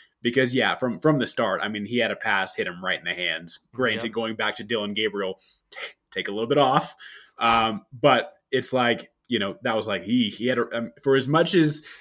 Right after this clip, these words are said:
Speaker 1: the great, you know, long pass was there, a kid had a rough first half, but I really do appreciate a kid coming up young,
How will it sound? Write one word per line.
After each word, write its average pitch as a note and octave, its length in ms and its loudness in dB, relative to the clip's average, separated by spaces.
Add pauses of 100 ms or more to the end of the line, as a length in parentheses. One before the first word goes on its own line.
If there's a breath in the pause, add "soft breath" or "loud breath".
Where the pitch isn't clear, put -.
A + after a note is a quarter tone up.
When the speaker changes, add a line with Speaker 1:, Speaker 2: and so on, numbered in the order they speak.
(100)
Speaker 1:
the B2 80 0
great, C3+ 560 4
you B2+ 140 -2
know, B2+ 100 2
long A#2+ 320 0
pass A#2 340 -2
was A2 160 -4
there, G#2+ 460 0 (320 soft breath)
a E2+ 100 -8
kid C#3 200 4
had B2+ 140 4
a G#2+ 60 2
rough A2 400 0
first A2+ 260 -2
half, A2 440 -2
but A2 100 -4
I G#2+ 80 0
really B2 520 2
do A#2+ 160 6
appreciate G#2 760 -2 (140)
a G#2+ 60 -6
kid A2 220 -4
coming A2 280 -6
up G#2 220 -2
young, G#2 380 -6